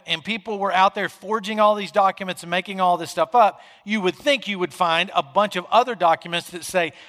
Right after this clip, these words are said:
"Hey, there's this false stuff going around about this guy that really didn't live named Jesus and really didn't do miracles," because they were there. And yet there's no contemporary writings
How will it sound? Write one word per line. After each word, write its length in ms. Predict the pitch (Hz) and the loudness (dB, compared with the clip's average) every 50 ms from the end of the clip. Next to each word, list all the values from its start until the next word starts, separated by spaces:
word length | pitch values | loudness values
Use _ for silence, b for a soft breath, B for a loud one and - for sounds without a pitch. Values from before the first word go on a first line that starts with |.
| B B | B B
"Hey, 160 | - 220 190 160 | 0 0 0 0
there's 220 | 160 196 202 208 | -2 -4 -4 -4
this 200 | 247 214 - - | -4 -6 -6 -2
false 340 | - - 196 196 196 - - | 2 4 4 4 4 2 -2
stuff 320 | - - - 247 - - | 0 2 2 2 2 -2
going 220 | 180 180 165 160 156 | -8 -6 -6 -6 -4
around 220 | 156 156 156 156 | -4 -2 -4 0
about 240 | 151 165 175 165 170 | 0 0 0 0 -4
this 180 | 170 160 - | -10 -12 -8
guy 240 | 147 170 175 180 175 | -2 0 0 2 0
that 120 | 165 143 147 | 0 -4 -6
really 280 | 160 190 208 208 202 | -6 -4 -4 -4 -4
didn't 200 | 185 190 156 160 | -4 -6 -8 -6
live 220 | 165 180 190 175 170 | -4 -4 -4 -4 -6
named 220 | 175 165 156 143 | -8 -10 -10 -10
Jesus 360 | 139 190 190 156 151 151 - B B B B | -10 -10 -8 -8 -8 -10 -12 B B B B
and 100 | - 170 | -8 -6
really 220 | 160 180 202 220 220 | -4 -2 0 0 0
didn't 220 | 208 208 180 170 | -2 -4 -6 -6
do 100 | 185 185 | -8 -6
miracles," 400 | 180 196 214 214 - - 160 139 | -4 -4 -4 -4 -6 -8 -12 -12
because 300 | 151 196 - 208 185 - | -14 -12 -12 -12 -10 -6
they 140 | 208 208 233 | -6 -6 -4
were 140 | 220 220 202 | -6 -8 -6
there. 420 | 170 202 247 240 214 151 120 - - _ _ _ _ _ _ _ _ _ _ _ _ _ _ _ _ _ _ - | -2 -2 0 0 0 -2 -6 -10 -18 _ _ _ _ _ _ _ _ _ _ _ _ _ _ _ _ _ _ -8
And 160 | 175 180 202 | -6 -2 0
yet 180 | 214 220 190 | 0 0 0
there's 240 | 170 180 170 147 151 | -2 -6 -10 -8 -2
no 220 | 190 214 240 269 220 | 2 2 2 2 0
contemporary 1000 | - 247 220 196 - - 240 240 226 - 220 202 202 202 202 202 196 196 - b b b b - | -2 -8 -8 -8 -6 -6 -6 -6 -6 -8 -6 -4 -2 0 0 -2 -2 -4 -6 b b b b -6
writings 640 | 165 185 196 208 202 165 151 147 151 175 180 - | 0 4 4 4 4 0 -6 -10 -12 -14 -14 -16